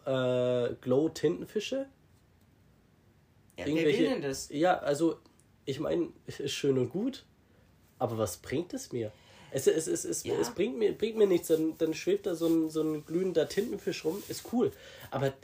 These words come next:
Speaker 1: guck mal, allein was ich irgendwie kacke find, dass du dir da extra Modpacks runterlädst. Ich mein, wenn du's jetzt in deinem normalen Game nicht mit drin haben willst, so ein Stromding oder so ein Pipeline-Ding, kann ich ja komplett nachvollziehen. Ich mein, das ist dann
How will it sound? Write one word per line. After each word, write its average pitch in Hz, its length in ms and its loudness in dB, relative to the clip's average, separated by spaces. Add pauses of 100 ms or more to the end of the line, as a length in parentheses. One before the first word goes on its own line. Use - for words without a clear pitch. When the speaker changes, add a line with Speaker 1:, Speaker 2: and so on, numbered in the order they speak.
(320)
Speaker 1:
guck 139 140 -6
mal, 123 400 2
allein 143 280 0
was 160 140 0
ich 147 120 -6
irgendwie 151 240 -4
kacke 147 320 -10
find, 143 260 -4
dass 131 140 -4
du 131 80 -12
dir 131 120 -6
da 123 100 0
extra - 280 -6
Modpacks 135 560 -2
runterlädst. 143 440 -4
Ich 135 120 -10
mein, 160 140 2 (360)
wenn 160 140 4
du's 170 200 -6
jetzt 135 260 2
in 139 160 -6
deinem 120 160 4
normalen 127 480 0
Game 143 280 4
nicht 131 200 -6
mit 135 140 -6
drin 135 220 2
haben 110 240 -2
willst, - 180 -10
so 117 100 -4
ein 113 80 -2
Stromding 120 840 0
oder 113 200 -2
so 117 160 -2
ein 113 120 0 (460)
Pipeline-Ding, 110 800 0 (280)
kann 156 160 -4
ich 160 100 -4
ja 139 80 0
komplett 151 340 -2
nachvollziehen. 120 520 -2
Ich - 140 -10
mein, 160 140 0
das 156 140 -6
ist 147 160 -6
dann 135 220 0